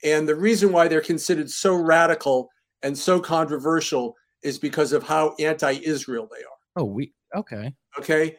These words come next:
Speaker 1: Because as you may know, most American Jews are very pro-Israel. There are various, you know, critics of Israel in the Jewish world, and some of them, you know,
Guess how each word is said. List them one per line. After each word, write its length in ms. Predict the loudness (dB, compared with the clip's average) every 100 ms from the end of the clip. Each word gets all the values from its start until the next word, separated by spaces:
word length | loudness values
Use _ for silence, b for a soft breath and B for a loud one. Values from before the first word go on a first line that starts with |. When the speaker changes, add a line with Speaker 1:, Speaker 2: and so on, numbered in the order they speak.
| b _
Speaker 1:
Because 220 | 2 4
as 160 | 4 4
you 80 |
may 220 | 6 8 8
know, 300 | 8 6 4
most 320 | 4 4 4
American 440 | 4 4 4 0
Jews 400 | 0 2 2 0
are 160 | -2 -2
very 260 | 0 -2 -4
pro-Israel. 960 | 0 4 4 2 -2 -4 0 0 0 -6 _ _
There 100 | -2
are 240 | 4 4
various, 640 | 4 2 2 2 2 0 -12 _ _ _ _ _ 2
you 100 | 4
know, 320 | 4 2 -2 -2
critics 360 | 2 2 2
of 120 | 0
Israel 320 | 0 2 2 2
in 80 |
the 80 | 0
Jewish 340 | -2 -4 -4 4
world, 380 | 6 6 4
and 100 | -2
some 240 | -4 -2 0
of 60 | 0
them, 260 | -2 -4 _ _ _ -4
you 80 |
know, 380 | 0 2 2 -2